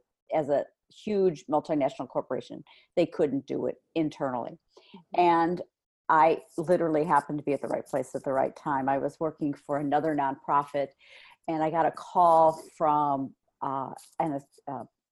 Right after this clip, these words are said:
Speaker 1: account executive at an a-, ad agency that was creating, um, sort of working with General Mills to create, um,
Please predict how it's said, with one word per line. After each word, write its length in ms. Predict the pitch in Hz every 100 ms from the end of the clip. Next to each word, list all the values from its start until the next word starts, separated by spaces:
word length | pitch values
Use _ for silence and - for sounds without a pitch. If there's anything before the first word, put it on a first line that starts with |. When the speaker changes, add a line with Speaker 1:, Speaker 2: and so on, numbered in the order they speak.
| -
Speaker 1:
account 260 | - 262
executive 540 | 214 - 151 - 151 143
at 120 | 135
an 60 | - -
a-, 260 | 160 - -
ad 140 | 196
agency 460 | 170 147 143 - 151
that 120 | 135
was 140 | 131
creating, 600 | - - 151 151 147 131 -
um, 300 | 143 135 127 - _ _ _ -
sort 240 | - 151
of 60 | - 151
working 240 | 180 156 165
with 100 | 147
General 200 | 147 135
Mills 180 | 127 -
to 80 |
create, 440 | - - 143 139 - _ _
um, 220 | 147 135